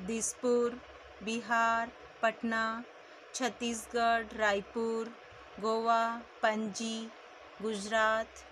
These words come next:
गांधीनगर। हरियाणा, चंडीगढ़। हिमाचल प्रदेश, शिमला। जम्मू and कश्मीर, श्रीनगर।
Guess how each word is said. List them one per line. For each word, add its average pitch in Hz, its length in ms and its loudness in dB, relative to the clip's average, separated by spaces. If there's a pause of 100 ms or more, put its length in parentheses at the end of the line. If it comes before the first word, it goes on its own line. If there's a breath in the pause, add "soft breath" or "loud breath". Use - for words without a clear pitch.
(140)
गांधीनगर। 220 1000 0 (480)
हरियाणा, 220 560 2 (340)
चंडीगढ़। 220 720 2 (640)
हिमाचल 214 460 0
प्रदेश, 254 600 0 (560)
शिमला। 240 480 0 (720)
जम्मू 220 420 0
and 254 180 0
कश्मीर, 269 440 0 (240)
श्रीनगर। 208 680 0